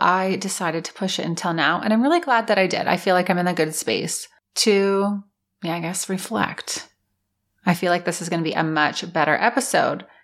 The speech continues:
Now, here's the thing, though. One thing I cannot stop thinking about lately is that we are coming into Darren and I's tenth holiday season together, which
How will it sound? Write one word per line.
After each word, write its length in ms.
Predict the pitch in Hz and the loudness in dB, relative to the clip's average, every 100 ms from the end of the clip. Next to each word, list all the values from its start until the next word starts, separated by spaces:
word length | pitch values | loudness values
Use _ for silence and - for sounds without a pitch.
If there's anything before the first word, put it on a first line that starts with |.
| _ _ _ _ | _ _ _ _
Now, 60 | 196 | 2
here's 200 | 208 240 | 4 4
the 120 | 247 | 2
thing, 340 | 226 190 208 208 | 0 0 0 2
though. 320 | 165 156 156 | 2 2 2
One 280 | 165 185 240 | 0 0 0
thing 180 | 247 | 2
I 80 | 202 | 0
cannot 480 | 190 190 170 151 - | -2 -4 0 0 0
stop 220 | - - | -2 -2
thinking 340 | - 165 165 160 | -2 -6 -4 -4
about 300 | 151 - 160 | -2 -4 -4
lately 360 | 156 160 156 | -4 -2 -4
is 180 | - 160 | -4 -4
that 520 | - 131 131 - - - _ _ _ _ _ _ | 0 2 0 -2 -10 -10 _ _ _ _ _ _
we 140 | - 175 | -2 2
are 180 | 175 220 | 2 0
coming 640 | - 190 170 160 160 160 170 - | 0 0 0 0 0 -4 -8 -4
into 580 | 175 170 160 - 160 156 | 2 2 2 0 0 0
Darren 320 | 160 156 156 | 0 2 2
and 100 | 156 | 2
I's 360 | 147 147 147 - | 2 2 0 -4
tenth 460 | - - 170 170 - | -8 -2 2 2 0
holiday 420 | - 156 151 143 | 2 4 4 2
season 400 | - 143 131 147 | 0 -4 -4 -4
together, 540 | - - - - 170 _ _ _ _ _ _ _ | -2 -2 -4 -6 -10 _ _ _ _ _ _ _
which 460 | 170 170 - - | 2 2 2 -4